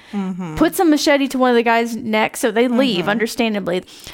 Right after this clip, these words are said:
Speaker 2: They're walking down the street. She's following them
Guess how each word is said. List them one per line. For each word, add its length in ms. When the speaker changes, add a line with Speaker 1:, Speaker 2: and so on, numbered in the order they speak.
Speaker 2:
They're 160
walking 460
down 200
the 80
street. 300
She's 220
following 640
them 300